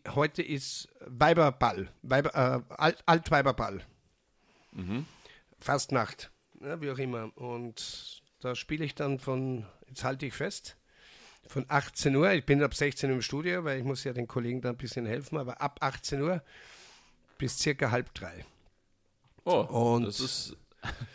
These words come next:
Speaker 1: ja.
Speaker 2: mehr als eine Schicht.
Speaker 1: Und wenn da wieder einer schreibt, „Jetzt klingst aber schon, wie wenn du was getrunken hättest“, dann,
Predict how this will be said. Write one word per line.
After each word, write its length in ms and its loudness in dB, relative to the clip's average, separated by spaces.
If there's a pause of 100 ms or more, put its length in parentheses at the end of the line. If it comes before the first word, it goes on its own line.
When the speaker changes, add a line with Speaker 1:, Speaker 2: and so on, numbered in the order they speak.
(440)
Speaker 1:
ja. 260 0
Speaker 2:
mehr 140 8
als 120 6
eine 240 2
Schicht. 360 -4
Speaker 1:
Und 140 4
wenn 140 10
da 100 10
wieder 220 10
einer 180 12
schreibt, 400 10
„Jetzt 160 6
klingst 320 8
aber 140 6
schon, 260 2
wie 140 0
wenn 100 4
du 120 0
was 180 0
getrunken 400 4
hättest“, 400 2
dann, 400 8